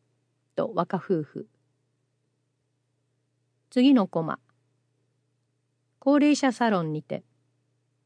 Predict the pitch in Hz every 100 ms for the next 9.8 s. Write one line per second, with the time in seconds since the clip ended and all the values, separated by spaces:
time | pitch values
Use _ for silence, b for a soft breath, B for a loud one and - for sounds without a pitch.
0 | _ _ _ _ _ _ _ _ _ -
1 | 330 240 208 185 208 311 330 226 240 202
2 | 170 160 202 - 285 - 220 - 175 151
3 | 135 147 _ _ _ _ _ _ - 135
4 | - _ _ 180 185 208 214 185 175 165
5 | _ _ 226 220 208 196 180 170 165 165
6 | 147 - _ _ _ _ _ _ _ _
7 | _ _ _ _ _ _ _ _ - 196
8 | 247 269 262 254 226 226 262 285 277 277
9 | 175 202 233 254 208 165 170 190